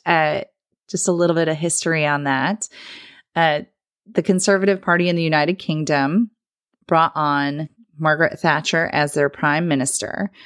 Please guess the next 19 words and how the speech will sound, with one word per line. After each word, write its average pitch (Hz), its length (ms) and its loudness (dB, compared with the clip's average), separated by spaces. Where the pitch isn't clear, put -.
And 160 600 2
on 160 280 0
May 165 180 2
fourth, 160 720 0
they 151 520 0
published 165 500 0
an 156 200 0
ad 151 280 4
in 160 100 0
the 151 80 -4
newspaper 147 540 -2
saying, 147 440 -4
"May 156 180 4
the 160 120 2
fourth 160 440 0
be 156 120 2
with 156 260 0
you, 143 120 2
Maggie. 135 600 -6